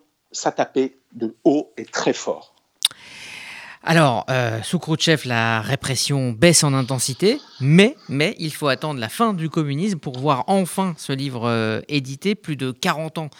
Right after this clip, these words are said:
Speaker 2: après, euh, sa, sa, sa, sa, son, sa création. Euh, quelques copies avaient été, euh, gardées, euh, précieusement. Euh, quel impact, euh, ce livre a-t-il eu, ce livre noir a-t-il eu au moment de sa sortie, c'est-à-dire en quatre-vingt-treize ?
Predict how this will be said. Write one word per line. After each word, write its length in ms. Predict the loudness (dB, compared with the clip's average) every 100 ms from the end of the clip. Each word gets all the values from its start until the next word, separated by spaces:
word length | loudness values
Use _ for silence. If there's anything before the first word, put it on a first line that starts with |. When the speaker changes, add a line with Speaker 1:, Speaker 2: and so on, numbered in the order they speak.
| -20 -6 -2
Speaker 2:
après, 500 | -2 0 0 0 -2
euh, 800 | -2 -2 -4 -4 -6 -6 -6 -8
sa, 460 | -6 -6 -4 -4
sa, 440 | -6 -6 -4 -6 -10 -14
sa, 200 | -12 -12
sa, 440 | -10 -12 -12 -14
son, 320 | -12 -10 -8 -8
sa 180 | -10
création. 520 | -8 0 2 2 0 -2 -6 -12 -4
Euh, 520 | 0 2 2 2 0 0
quelques 300 | -2 -4 -6
copies 460 | 0 0 0 0
avaient 200 | 2 2
été, 300 | 0 0 0
euh, 220 | 2 2 0
gardées, 520 | 2 0 0 -2 -2 -6 -14 -2
euh, 300 | 0 2 0
précieusement. 800 | -2 -2 0 0 0 -2 0 -2 -6 -12 -2
Euh, 280 | 0 0 -2
quel 180 | 0 0
impact, 460 | 2 0 -2 -4
euh, 200 | -2 -2
ce 160 | -2 -4
livre 420 | -4 -4 -6 -6 -4
a-t-il 400 | -4 -4 -4 -4
eu, 160 | -4 -6
ce 120 | -6
livre 280 | -4 -2 -2
noir 320 | 2 4 4
a-t-il 360 | 0 -4 -4 -2
eu 40 | -2
au 80 | 0
moment 280 | 0 0 -2
de 60 |
sa 100 | -4
sortie, 360 | -4 -4 -4 -6 -8 -20
c'est-à-dire 320 | -10 -4 -2
en 40 | -2
quatre-vingt-treize ? 680 | -2 0 2 2 0 -2